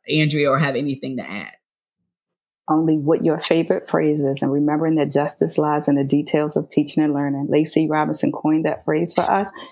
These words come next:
Speaker 2: and that justice comes in from what Doctor Maya Angelou says, "You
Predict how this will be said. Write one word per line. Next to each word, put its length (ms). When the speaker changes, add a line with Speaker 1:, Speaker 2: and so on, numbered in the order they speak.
Speaker 2:
and 100
that 160
justice 400
comes 400
in 340
from 280
what 200
Doctor 320
Maya 300
Angelou 480
says, 380
"You 340